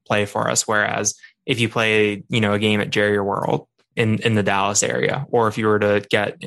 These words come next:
into one of those games at Mercedes-Benz, uh, in Atlanta, you know, some of these neutral site are very fertile, uh, when it comes to recruiting. Uh, and it's a good way to kind of get your program,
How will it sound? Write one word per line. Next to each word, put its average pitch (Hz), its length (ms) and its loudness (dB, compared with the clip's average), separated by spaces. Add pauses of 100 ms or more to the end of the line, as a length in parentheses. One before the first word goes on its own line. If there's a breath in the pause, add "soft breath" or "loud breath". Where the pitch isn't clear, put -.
into 107 220 -2
one 104 160 2
of 101 80 0
those 101 340 2
games 104 360 0
at - 140 -2
Mercedes-Benz, 101 1080 0
uh, 101 220 -2
in 107 100 -2
Atlanta, 110 540 -2 (320 loud breath)
you 123 80 0
know, 107 220 0
some 143 240 2
of 139 60 2
these 127 180 0
neutral 120 400 0
site 104 500 0 (600)
are 110 140 0
very 107 320 0
fertile, 107 600 -2
uh, 104 180 0
when 104 160 0
it - 60 -6
comes 107 260 0
to 104 80 2
recruiting. 107 640 0 (240 loud breath)
Uh, 110 220 0
and 113 100 -2
it's 107 140 0
a 110 40 0
good 107 120 2
way 101 240 2
to 101 220 0
kind 113 240 -2
of 98 80 0 (240)
get 117 100 2
your 110 120 0
program, 104 720 0